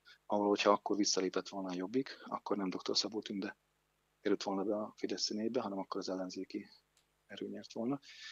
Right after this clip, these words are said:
És azért most nagy erőkkel koncentrálnak erre, hogy most ugye nincs ilyen, hogy, hogy, ö, több jelölt indul, hanem közös listán indulnak, és ezért nagyon-nagyon reménykednek, hogy,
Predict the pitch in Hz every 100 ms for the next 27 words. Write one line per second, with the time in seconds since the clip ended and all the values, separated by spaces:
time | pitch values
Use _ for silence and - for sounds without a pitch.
0 | - - 104 98 98 101 92 92 - 101
1 | - 101 101 101 98 98 101 104 95 101
2 | - - 110 - 104 104 _ _ - -
3 | - - - 95 - 104 101 98 - -
4 | - - - - - - - 104 101 _
5 | _ - 104 113 127 - 120 113 98 92
6 | 104 _ _ - - - 123 123 123 -
7 | 120 117 113 107 107 98 95 92 87 85
8 | 85 92 90 87 - 98 101 -